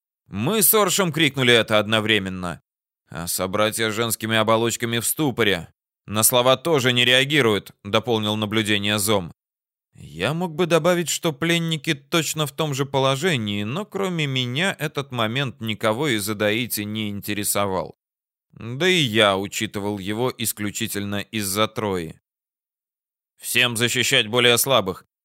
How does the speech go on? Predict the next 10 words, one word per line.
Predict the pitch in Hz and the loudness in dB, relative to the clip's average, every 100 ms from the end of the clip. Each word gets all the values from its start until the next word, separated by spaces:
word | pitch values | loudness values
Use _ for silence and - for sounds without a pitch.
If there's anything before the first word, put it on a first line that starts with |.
| - | -10
мгновенно | 110 113 127 123 127 110 | -6 -2 2 4 4 2
сориентировался | 107 117 113 107 113 107 104 104 | 0 0 0 0 -2 0 -2 0
я, | 110 127 | 0 0
подразумевая | 117 113 104 110 113 117 | 0 -2 0 0 2 4
собратьев, | 110 113 104 131 135 120 | 4 0 2 -2 -2 -4
которым | - 117 120 113 | -2 -2 -2 0
достались | 117 - 131 117 110 113 | -2 2 2 2 -2 -4
менее | 113 123 113 113 | 0 0 0 -2
совершенные | 107 107 104 98 101 98 90 | -2 -2 -4 -4 -6 -4 -8
тела. | 87 92 85 | -6 -6 -6